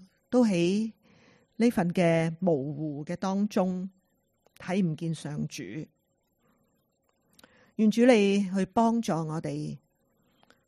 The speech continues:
將嗰啲蒙蔽我哋眼睛嘅事情嚟到去除去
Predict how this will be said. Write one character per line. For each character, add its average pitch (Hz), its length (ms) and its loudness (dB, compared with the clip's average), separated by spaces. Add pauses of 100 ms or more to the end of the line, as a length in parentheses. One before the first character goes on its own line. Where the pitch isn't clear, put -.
(140)
將 262 260 2
嗰 220 80 0
啲 233 260 2
蒙 180 320 2
蔽 196 360 2
我 180 120 0
哋 175 180 -2
眼 175 260 -6
睛 233 340 -2
嘅 175 300 -4
事 - 240 -10
情 190 420 -12 (680)
嚟 175 140 -6
到 170 160 -2
去 170 240 -2
除 165 240 -10
去 151 480 -12